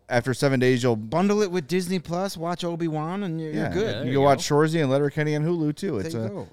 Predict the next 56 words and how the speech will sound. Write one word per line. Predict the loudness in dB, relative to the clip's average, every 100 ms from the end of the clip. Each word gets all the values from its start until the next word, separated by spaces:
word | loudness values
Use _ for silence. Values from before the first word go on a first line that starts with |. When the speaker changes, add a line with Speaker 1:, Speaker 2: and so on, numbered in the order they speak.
| _
Speaker 1:
this | 0 0
is | 4
not | 4
an | 4
ad, | 2 2 4
by | 4
the | 2
way. | -2 -2
Speaker 3:
<laughs> | 0 2
Speaker 2:
No, | 4 4
Speaker 1:
We're | 4
Speaker 2:
they | 2
Speaker 1:
just, | 2 4
Speaker 2:
are. |
Speaker 1:
uh, | 4 2
Speaker 3:
Just, | -2 -4
yeah. | -4 -4 -8
Speaker 1:
<laughs> | -8
yeah. | -4 -2 0
Speaker 3:
I | 0
ha-, | 0 -2
I | -2
have | 0 -2
it | -4
through | -4 -4
Hulu. | -2 -4 -6
It's, | -8 -10
and, | -10 -10 -8
and | -8
yeah, | -6 -6
whenever | -6 -4 -4
I | -4
pull | -4 -6
up | -6 -8
the, | -10 -8 -8 -12 -14
the | -10 -8 -10 -8
Hulu, | -8 -6 -6
like, | -8
sports | -12 -8 -8 -6
menu, | -6 -4 -4 -6 -8 _ _ -10
I | -6
always | -2 -2 -4
see | -6
all | -4 -4
these | -6 -8
just | -10 -12 -8
random | -6 -2 -4
things | -4 -6
I | -6
would | -6
have | -8 -8
never | -8 -6 -6
had | -6 -6
Speaker 2:
Yeah. | -6
Speaker 3:
access | -6 -6 -8 -10
to, | -8 -8